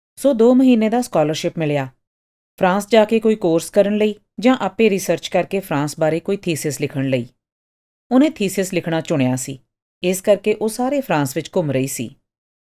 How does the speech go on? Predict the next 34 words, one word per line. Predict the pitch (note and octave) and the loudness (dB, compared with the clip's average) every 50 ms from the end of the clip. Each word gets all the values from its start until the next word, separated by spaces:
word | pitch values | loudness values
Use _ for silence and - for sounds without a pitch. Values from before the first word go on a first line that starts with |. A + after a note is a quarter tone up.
| _ _ - | _ _ -8
ਤਕਰੀਬਨ | A#3+ A3+ B3+ B3+ A#3 C#4+ C#4+ B3 | -6 0 0 2 2 4 2 4
ਰੋਜ਼ | B3 B3+ C4+ C#4+ C4 A#3 | 4 4 4 4 2 0
ਉਹਦਾ | - F#3 F#3+ G#3 | 0 2 2 2
ਖਤ | F#3+ - D#3 C3 - - | 2 2 -4 -4 -4 -4
ਆਉਂਦਾ | D3+ D3 C3+ C3+ C3+ | -6 -4 -2 -2 -2
ਸੀ। | C3+ - C#3 B2+ B2+ _ _ _ _ _ _ _ _ _ _ - F3 | -2 -4 -8 -10 -12 _ _ _ _ _ _ _ _ _ _ -8 -2
ਅਜੇ | E3 F3+ | -2 -2
ਕੱਲ੍ਹ | F3+ - F3+ F#3+ A3 | 0 2 0 0 0
ਹੀ | G#3 A3 | -2 -2
ਤਾਂ | G#3+ B3+ B3 | -2 -2 -2
ਖਤ | - G3 F3 - | 0 -2 -2 0
ਆਇਆ | D#3+ D#3 D#3+ F3 G3+ | 2 2 2 2 0
ਸੀ, | G3 - E3+ D3 - _ _ _ _ _ _ _ _ _ _ - F3+ | -2 -6 -12 -14 -14 _ _ _ _ _ _ _ _ _ _ -8 0
ਲੰਮਾ | F#3 G3+ G3 G3+ G#3 G#3 F#3+ | 0 2 2 2 0 0 -2
ਖਤ, | - - D3+ B2+ - _ - _ _ _ _ _ _ _ _ _ _ F3+ | -4 -4 -4 -6 -6 _ -20 _ _ _ _ _ _ _ _ _ _ -6
ਵਿਸ਼ੀ | F#3+ - - - G3+ | -4 -4 -4 -4 -4
ਤੋਂ। | - - C3 B2 B2+ _ _ _ _ _ _ _ _ _ _ _ _ _ _ _ _ _ - | -4 -4 -4 -6 -6 _ _ _ _ _ _ _ _ _ _ _ _ _ _ _ _ _ 0
ਕਈ | - C4 D4+ D#4 | 2 2 2 2
ਥਾਵਾਂ | D#4 A#3+ A#3 A3 A3 A3+ | 0 -2 -2 0 0 0
ਤੋਂ | A3 A#3+ B3 | 0 0 -2
ਸ਼ੈਤੋ | A#3+ - - D#3+ D3+ - - F3 F3 E3 _ _ _ _ _ | -2 -2 -2 -2 -2 0 -2 -2 -2 -2 _ _ _ _ _
ਤੇ | - A3 G#3 | 2 2 2
ਆਰਟ | - E3 D#3+ E3 E3+ E3+ | 2 0 -2 -2 -2 -2
ਗੈਲਰੀਆਂ | D#3 E3 D#3+ D#3+ D#3 D#3+ D#3 D#3+ D#3+ D#3 D#3 - _ _ - | -2 -2 0 0 -2 -6 -6 -6 -6 -8 -8 -10 _ _ -2
ਤੇ | - A3 | 0 0
ਮਿਊਜ਼ੀਅਮ | F#3+ F#3 F3 F3 E3+ D3 D#3+ D#3+ E3 E3 D#3+ D#3 D#3+ - _ _ _ _ _ _ - | 2 2 0 -2 -2 -4 -4 -4 -4 -4 -4 -6 -8 -12 _ _ _ _ _ _ 0
ਤੇ | C4 A3+ | 0 0
ਗਿਰਜੇ | F3+ F3+ G3 E3 D#3+ G#3+ B3 A#3+ | 2 0 0 0 4 4 4 4
ਵੇਖਦੀ | F#3+ F3+ E3+ - F3 G3 G3 | 4 2 -2 -2 -4 -6 -4
ਵੇਖਦੀ | D#3 E3 D#3 D3 - D#3+ F3 D3+ - | -2 -2 -4 -4 -4 -8 -8 -8 -4
ਉਹ | - A3+ A3 | -2 -2 -2
ਵਿਸ਼ੀ | F3 E3+ - - G3+ G3 | -2 -2 -4 -2 -4 -4
ਪਹੁੰਚੀ | G3 - C#3+ D3 C#3 - F3+ D3+ | -2 -2 -4 -4 -4 -6 -8 -8
ਸੀ, | - - C3+ B2 | -6 -8 -12 -12